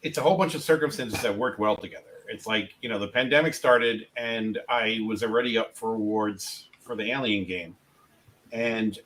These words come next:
at, when the pandemic started, um, I worked full-time for, uh, as a senior development editor at Lion Forge Animation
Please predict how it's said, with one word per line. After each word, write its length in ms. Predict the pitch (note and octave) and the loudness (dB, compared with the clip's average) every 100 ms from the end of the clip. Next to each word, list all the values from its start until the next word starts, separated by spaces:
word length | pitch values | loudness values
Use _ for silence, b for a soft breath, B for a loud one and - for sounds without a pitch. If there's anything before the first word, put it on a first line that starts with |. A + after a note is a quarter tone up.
| - | 2
at, 200 | A#2 - - | 2 2 -4
when 160 | A#2+ | -2
the 80 | A2 | -2
pandemic 440 | F#2+ G2+ D#3 F3+ | -6 -2 0 2
started, 360 | D3 C3+ B2+ A#2+ - b b b _ B2+ | 2 4 4 2 -6 b b b _ 2
um, 480 | A#2 A2+ G#2+ G#2 - _ _ | 4 4 2 -2 -8 _ _
I 100 | A#2+ | 0
worked 200 | A#2+ A#2 | 2 0
full-time 640 | - A#2+ A#2 A#2+ A2+ A2 | 0 0 2 0 0 -4
for, 600 | G2 A2 A2 G#2 G2+ F#2+ | -4 -2 0 2 0 -2
uh, 340 | A2 G#2 G2+ G2 | 0 2 2 0
as 160 | G#2 G#2+ | -6 -8
a 40 | |
senior 260 | - A#2+ G2 | -8 -6 0
development 380 | G#2+ A#2 G2+ | 4 4 4
editor 300 | G2+ G2 G2 G2 | 0 0 0 0
at 100 | G2 | 0
Lion 200 | G#2+ G2+ | -2 0
Forge 220 | A2+ G2+ | -2 0
Animation 640 | G2+ G2+ G#2+ G2+ F#2+ F2+ | 0 0 -2 -4 -8 -12